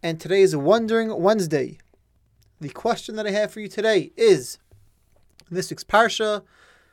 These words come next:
we have the amazing, probably the most spectacular event in the whole Torah, of the Jews coming to Mount Sinai and God's revelation, speaking to the Jews,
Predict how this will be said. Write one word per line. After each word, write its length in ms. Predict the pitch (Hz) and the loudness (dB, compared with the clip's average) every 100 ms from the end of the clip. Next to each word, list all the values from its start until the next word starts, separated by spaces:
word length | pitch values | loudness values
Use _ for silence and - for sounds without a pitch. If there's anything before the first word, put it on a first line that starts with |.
| _ _ _ | _ _ _
we 120 | 160 | -10
have 340 | 143 151 147 147 | -4 -4 -4 -8
the 260 | 139 147 147 160 | -10 -8 -6 -6
amazing, 640 | 151 185 202 185 190 185 - | 0 2 2 0 -2 -4 -8
probably 280 | 165 170 160 | -2 0 -2
the 80 | |
most 300 | 160 151 - | -4 -8 -12
spectacular 840 | - - 160 - 202 202 202 202 196 | -14 -10 -12 -6 -6 -4 -2 -2 -2
event 320 | 147 175 165 | -4 -6 -8
in 80 | 160 | -8
the 80 | 147 | -8
whole 100 | 143 | -8
Torah, 540 | - 190 202 202 208 _ _ _ _ - | 4 6 8 6 0 _ _ _ _ 4
of 380 | 202 208 196 - | 8 8 6 -4
the 180 | 180 170 | -6 -4
Jews 400 | 147 202 208 165 | -4 -6 -6 -6
coming 300 | 202 196 190 | -6 -6 -8
to 120 | 190 | -6
Mount 240 | 190 190 | -4 -4
Sinai 520 | - 190 190 190 190 185 | -4 -4 -2 -2 -4 -4
and 200 | 175 165 | -8 -2
God's 340 | 170 170 156 | 2 2 -2
revelation, 840 | 160 160 156 170 180 - 147 143 | -6 -6 -2 0 0 -4 -10 -12
speaking 320 | - - 160 147 | -12 -8 -8 -8
to 60 | |
the 80 | 147 | -10
Jews, 360 | 139 156 143 | -6 -4 -4